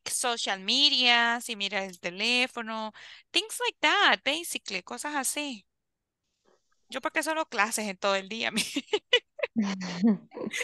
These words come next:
Speaker 1: Yes, miss.
Speaker 2: Eh,
Speaker 1: Oh.
Speaker 2: ¿cómo, cómo, cómo coloco levantarme?
Speaker 1: Get up. Get
Speaker 2: Ah,
Speaker 1: up.
Speaker 2: ok,
Speaker 1: Ya te voy a
Speaker 2: perdón.
Speaker 1: mostrar, te voy a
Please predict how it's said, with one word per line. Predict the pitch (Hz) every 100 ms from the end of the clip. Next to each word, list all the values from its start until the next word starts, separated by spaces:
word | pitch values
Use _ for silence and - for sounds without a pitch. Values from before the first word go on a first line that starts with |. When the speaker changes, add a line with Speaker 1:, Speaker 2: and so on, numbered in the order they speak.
| - 240 226
Speaker 1:
Yes, | 285 302 330 311 - 262
miss. | 262 254 _ _ _ - 247
Speaker 2:
Eh, | 254 254 240
Speaker 1:
Oh. | -
Speaker 2:
¿cómo, | 269 285 285 -
cómo, | 277 294 285
cómo | 277 269 277
coloco | 285 262 254 262 254
levantarme? | 240 233 233 226 180 165 151 156 170 - - _ -
Speaker 1:
Get | 247 262
up. | 247 185 - _ - - _ _ _ _ _ -
Get | 226 226
Speaker 2:
Ah, | 202
Speaker 1:
up. | -
Speaker 2:
ok, | 196
Speaker 1:
Ya | 220
te | 208
voy | 180
a | 165
Speaker 2:
perdón. |
Speaker 1:
mostrar, | 165 - - 92 -
te | -
voy |
a | 60